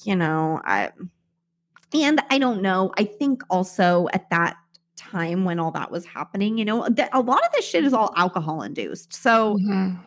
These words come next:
Speaker 1: to be honest, like, I don't think drunk sex is that great. Like, I mean, once in a while it can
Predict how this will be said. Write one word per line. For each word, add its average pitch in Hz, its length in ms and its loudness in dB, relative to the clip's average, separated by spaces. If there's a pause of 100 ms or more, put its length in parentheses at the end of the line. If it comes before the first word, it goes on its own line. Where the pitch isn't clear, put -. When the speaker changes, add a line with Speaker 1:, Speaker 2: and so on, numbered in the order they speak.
Speaker 1:
to - 80 -12
be 311 180 0
honest, 349 540 0 (200)
like, 311 200 -4 (1500)
I 202 80 -2
don't 269 160 -2
think 339 160 -6
drunk 196 220 2
sex 170 300 -2
is 160 100 -6
that - 220 -2
great. - 520 -4
Like, 208 160 0
I 233 40 4
mean, 240 280 4
once 269 240 4
in 294 60 2
a 262 80 6
while 214 240 6
it 170 160 0
can 180 480 0